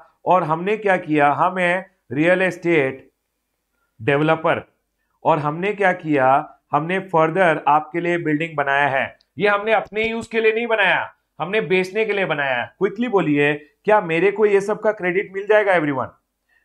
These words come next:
क्विकली बताइए, अगर आपने मटेरियल, लेबर का सर्विसेज लिया, आर्किटेक्ट का सर्विस लिया, उस पे जो भी जीएसटी चार्ज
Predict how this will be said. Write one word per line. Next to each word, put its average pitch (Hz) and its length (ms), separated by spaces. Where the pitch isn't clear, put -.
क्विकली 147 260
बताइए, 156 540
अगर 214 420
आपने 170 840
मटेरियल, 190 640
लेबर 170 680
का 175 120
सर्विसेज 170 540
लिया, 160 260
आर्किटेक्ट 170 560
का 180 100
सर्विस 165 380
लिया, 160 200
उस 156 160
पे 170 80
जो 170 160
भी 175 120
जीएसटी 170 380
चार्ज 165 260